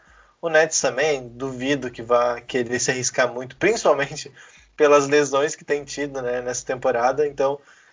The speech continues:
assim, o, o, o premiado dessa disputa pelo segundo lugar escapa do Heat, né? Que vai pegar o time que vem do play-in. O Heat vai vencer o Celtics hoje, então, é, já, já,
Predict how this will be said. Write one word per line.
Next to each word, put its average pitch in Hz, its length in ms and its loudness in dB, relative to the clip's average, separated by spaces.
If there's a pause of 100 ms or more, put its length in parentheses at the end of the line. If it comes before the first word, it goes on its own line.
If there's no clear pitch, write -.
(320)
assim, 202 260 2
o, 180 60 0
o, 185 500 -4
o 180 40 -12
premiado 214 840 6
dessa 143 800 2
disputa 151 640 -4
pelo 127 240 -4
segundo 139 340 -6
lugar 139 320 4
escapa 190 400 0
do 214 120 0
Heat, 160 360 -10
né? 117 280 -8 (180)
Que - 100 -12
vai 117 140 2
pegar 123 280 0
o 123 60 0
time 123 280 -10
que 117 100 -16
vem 123 180 -6
do 131 80 -8
play-in. 170 400 0 (300)
O 180 140 -2
Heat 160 280 -2 (120)
vai 143 180 6
vencer 143 240 0
o 131 40 -2
Celtics 131 520 -2
hoje, 156 300 0
então, 131 420 -2 (500)
é, 127 300 2
já, 127 720 4
já, 123 560 -4